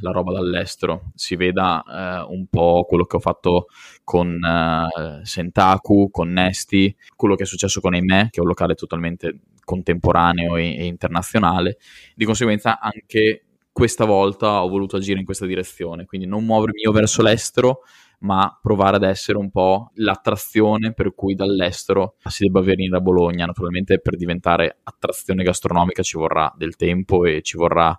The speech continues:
sicuramente un periodo di cementazione del progetto, ecco, dovremo prendere molta forza e molta solidità, però non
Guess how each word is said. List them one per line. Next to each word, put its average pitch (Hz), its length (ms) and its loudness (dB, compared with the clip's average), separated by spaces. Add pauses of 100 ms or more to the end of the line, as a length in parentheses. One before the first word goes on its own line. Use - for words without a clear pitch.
sicuramente 87 840 -2 (140)
un 85 140 -10
periodo 87 380 4
di 82 760 -4
cementazione 95 680 0
del 90 140 2
progetto, 90 520 0
ecco, 87 220 -4
dovremo 85 300 -10
prendere 90 320 -10
molta 87 240 -14
forza 85 420 -2
e 87 60 -6
molta 90 220 -6
solidità, 98 640 0 (960)
però 110 380 4 (380)
non 107 1200 0